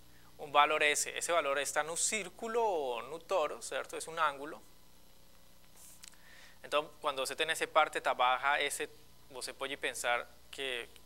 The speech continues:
a gente está pensando en aquella función y aplicar el operador de renormalización asociado a la palabra B baja va a ser renormalizar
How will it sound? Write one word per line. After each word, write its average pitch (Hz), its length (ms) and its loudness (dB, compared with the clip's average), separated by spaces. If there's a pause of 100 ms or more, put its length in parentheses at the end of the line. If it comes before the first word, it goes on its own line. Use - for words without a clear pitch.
(280)
a 127 80 -10
gente 113 180 -10
está 135 160 -4
pensando 139 340 -6
en 139 60 -4
aquella 131 280 -2
función 180 360 -8 (800)
y - 60 -4
aplicar 131 320 0
el 151 80 0
operador 135 380 2
de 147 80 -2
renormalización 123 1000 -4 (120)
asociado 127 640 -2
a 120 140 2
la - 60 -12
palabra 117 360 2
B 165 160 0
baja 160 420 2 (220)
va 123 80 0
a 117 40 -4
ser 127 300 -2 (280)
renormalizar 117 1040 -2